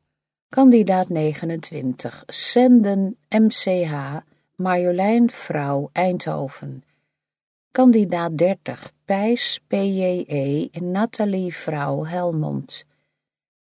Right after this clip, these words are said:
Kandidaat eenendertig, Mooren, H W M, Rick, man, Dongen. Kandidaat tweeëndertig,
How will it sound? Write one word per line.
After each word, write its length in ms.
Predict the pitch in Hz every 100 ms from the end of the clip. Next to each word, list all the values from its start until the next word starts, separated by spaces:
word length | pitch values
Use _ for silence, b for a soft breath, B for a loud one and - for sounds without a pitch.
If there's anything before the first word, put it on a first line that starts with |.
| _
Kandidaat 600 | 254 262 226 185 185 185
eenendertig, 920 | - 170 170 185 170 147 143 131 -
Mooren, 680 | 147 156 190 226 247 220 220
H 260 | 196 196 196
W 300 | 180 175 180
M, 360 | 143 143 170 196
Rick, 600 | 165 175 190 226 - -
man, 460 | 180 180 165 151 160 160 165
Dongen. 520 | 180 190 160 151 143 _ _ _ _ _ _ _ _ _ -
Kandidaat 600 | 254 254 226 196 185 185
tweeëndertig, 1000 | - 170 165 180 190 147 143 - 139